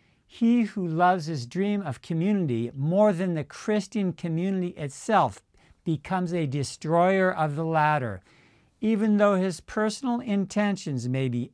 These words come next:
ever so honest and earnest and sacrificial." End quote. The visionary may well be more concerned with converting people to their way of thinking rather than truly loving people for their own sake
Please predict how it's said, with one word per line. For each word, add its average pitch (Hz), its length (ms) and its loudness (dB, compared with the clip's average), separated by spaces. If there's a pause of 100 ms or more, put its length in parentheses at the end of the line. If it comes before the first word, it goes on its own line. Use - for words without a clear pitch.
(120)
ever 202 260 2
so 208 280 -2
honest 151 520 -4 (180)
and 185 340 -4
earnest 151 580 -4
and 135 180 -6
sacrificial." 143 1000 -6 (760)
End 139 240 -2
quote. 113 380 -8 (760)
The 135 120 -6
visionary 202 760 0
may 185 380 0
well 185 280 2
be 180 240 0
more 175 320 0
concerned 180 500 -4
with 147 180 -6
converting 170 640 -2
people 180 420 -4
to 147 140 -4
their 160 340 -2
way 175 240 -2
of 147 140 -6
thinking 151 680 -4 (420)
rather 151 420 0
than 120 280 -4
truly 185 540 0
loving 151 480 0
people 165 420 -2
for 135 200 -8
their 123 260 -6
own 165 300 -2
sake 117 480 -8